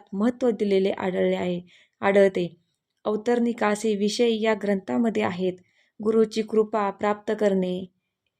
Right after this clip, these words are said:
ऐहिक आणि परमार्थिक जीवनातील यश मिळव-, मिळवायचे असेल तर हात मार्गदर्शन करणारा हा ग्रंथ, गुरुचरित्र ग्रंथ, श्रीपाद श्रीवल्लभ आणि श्री नृसिंह सरस्वती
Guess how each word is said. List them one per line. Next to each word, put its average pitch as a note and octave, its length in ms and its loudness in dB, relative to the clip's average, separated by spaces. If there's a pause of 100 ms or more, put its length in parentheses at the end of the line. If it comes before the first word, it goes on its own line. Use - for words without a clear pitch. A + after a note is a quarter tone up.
(140)
ऐहिक A3+ 420 0 (100)
आणि G#3+ 340 -2 (500)
परमार्थिक A3+ 600 2
जीवनातील G3+ 680 0
यश A#3+ 360 0
मिळव-, G3+ 320 4
मिळवायचे G3+ 520 2
असेल G3+ 400 -2 (520)
तर A#3 100 0
हात G#3+ 340 -4
मार्गदर्शन A3+ 640 2
करणारा G3+ 540 -2 (500)
हा - 140 -4 (100)
ग्रंथ, A3+ 320 2
गुरुचरित्र A3 720 2
ग्रंथ, A3+ 400 -2 (460)
श्रीपाद B3+ 480 -2 (360)
श्रीवल्लभ A#3 680 2
आणि G#3 200 -2
श्री A3 260 -4
नृसिंह G#3 400 2
सरस्वती G#3 760 -4